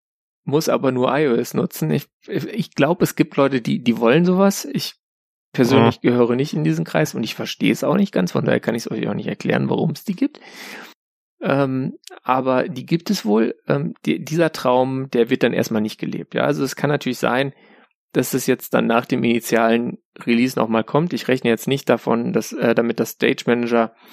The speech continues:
Speaker 1: ähm, mit einem externen Display dann auch auf dem A zwölf X oder F zwölf Z iPad Pro unbedingt noch kommt. Denkbar wäre es natürlich trotzdem, weiß ich nicht, was da so die Performance-Probleme sind. Ähm,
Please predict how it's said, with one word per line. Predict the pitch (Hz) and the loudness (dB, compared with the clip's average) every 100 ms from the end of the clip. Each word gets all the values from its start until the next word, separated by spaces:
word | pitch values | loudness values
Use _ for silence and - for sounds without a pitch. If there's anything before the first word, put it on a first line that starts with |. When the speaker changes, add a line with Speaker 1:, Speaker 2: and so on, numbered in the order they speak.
| - - - - - | -20 -18 -20 -12 -2
Speaker 1:
ähm, | 110 107 110 110 117 | 2 2 2 0 -2
mit | - 120 | -2 -2
einem | 143 | 0
externen | 117 - - 110 113 110 | -2 -2 -2 0 0 -2
Display | 123 - 123 117 | -4 -2 0 2
dann | 110 110 | 0 0
auch | 120 113 | -2 0
auf | 117 110 | 0 -2
dem | 110 | -2
A | 110 120 | 0 0
zwölf | - 113 113 - | 0 0 0 -2
X | - 117 - | -6 -6 -4
oder | 127 117 | -2 0
F | 117 | 0
zwölf | - - 113 - | -4 -8 -8 -8
Z | - 151 - | -6 -6 -4
iPad | 147 - 151 - _ _ | -4 -2 -2 -4 _ _
Pro | - - 139 | -12 -2 0
unbedingt | 143 139 135 131 143 | 0 0 0 0 0
noch | 131 - | -4 -2
kommt. | - 135 143 - - _ _ _ - _ _ _ _ _ _ _ - | -2 -2 -2 -14 -20 _ _ _ -20 _ _ _ _ _ _ _ -6
Denkbar | - 127 110 104 | -4 -2 0 0
wäre | 110 | 2
es | 110 | 2
natürlich | 107 - 113 | 0 0 -2
trotzdem, | - 117 - 123 113 107 90 104 | -2 -4 0 0 2 0 -2 0
weiß | 107 | 2
ich | 110 | 2
nicht, | 107 | 0
was | 113 110 | -2 -2
da | - 113 | 0 -2
so | 113 | -4
die | 113 | -6
Performance-Probleme | - 120 - 113 117 123 - _ - 117 113 117 117 | -4 -4 0 0 -2 -6 -12 _ -4 0 0 0 0
sind. | 139 165 - - - - - - - | 0 0 -4 -20 -18 -18 -18 -14 -2
Ähm, | 110 110 117 143 | 2 2 0 -4